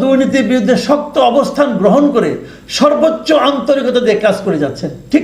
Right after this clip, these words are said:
তো ভাই? ঠিক। কোথায় পাচ্ছেন আপনি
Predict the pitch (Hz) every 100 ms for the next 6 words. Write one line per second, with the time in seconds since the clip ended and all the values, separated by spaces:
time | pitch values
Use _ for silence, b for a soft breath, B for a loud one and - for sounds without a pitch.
0 | 302 262 185 - - - - - - _
1 | _ _ - - - 285 254 - - -
2 | - - _ _ _ - - 233 277 -
3 | 262 240 196 147